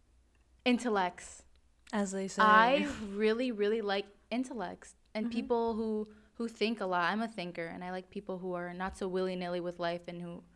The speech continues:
Speaker 1: analyze things.
Speaker 2: Yeah, I think especially, I think something that all my friends have in common is that they're not lazy.
Speaker 1: Mm-hmm.
Speaker 2: I don't think I have one lazy friend that is truly a friend.
Speaker 1: Yeah.
Speaker 2: You know? And I, I think that starts from, like,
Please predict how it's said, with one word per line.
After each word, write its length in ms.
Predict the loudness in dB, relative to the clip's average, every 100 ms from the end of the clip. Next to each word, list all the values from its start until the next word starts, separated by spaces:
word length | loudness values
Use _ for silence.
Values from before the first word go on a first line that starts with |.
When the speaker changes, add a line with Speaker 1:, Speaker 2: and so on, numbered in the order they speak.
| _ -6
Speaker 1:
analyze 540 | -4 -2 -2 -4 -6
things. 500 | -12 -14 -14 -16 -20 -20 _ _ _ _ _ -20 -14 -2
Speaker 2:
Yeah, 140 | 0
I 60 | 0
think 160 | -2
especially, 680 | -4 -2 -2 -2 -2 -2 -4 -8 -18 -10 -4
I 100 | -2
think 280 | 0 -2 -6 -10
something 420 | -4 -2 -2 -2
that 160 | -2 0
all 180 | 0
my 180 | 0 -4
friends 280 | -4 -4 -4
have 160 | -4 -6
in 100 | -6
common 380 | -6 -4 -4
is 100 | -4
that 160 | -4 -4
they're 100 | -4
not 240 | -6 -6
lazy. 440 | -6 -6 -6 -8 -12 _ -10
Speaker 1:
Mm-hmm. 320 | -6 -4 -6 -6
Speaker 2:
I 60 | -2
don't 100 | 0
think 120 | 0
I 40 | 0
have 100 | -2
one 240 | -4 -4
lazy 260 | -4 -4 -6
friend 420 | -4 -6 -6 -10 -16 _ _ _ _ _ _ _ -6
that 140 | -2
is 160 | -2 -4
truly 360 | 0 0 2 -2
a 60 |
friend. 460 | -2 -2 -4 -4 -14 -18 _ _ -14
Speaker 1:
Yeah. 280 | -12 -10 -14 -20 _ _
Speaker 2:
You 140 | -6 -4
know? 300 | -4 -6 -2
And 160 | 2 4
I, 160 | 4
I 40 | 4
think 180 | 2 2
that 160 | 2
starts 300 | 2 0 0
from, 180 | -2 -2
like, 360 | 0 -2 -6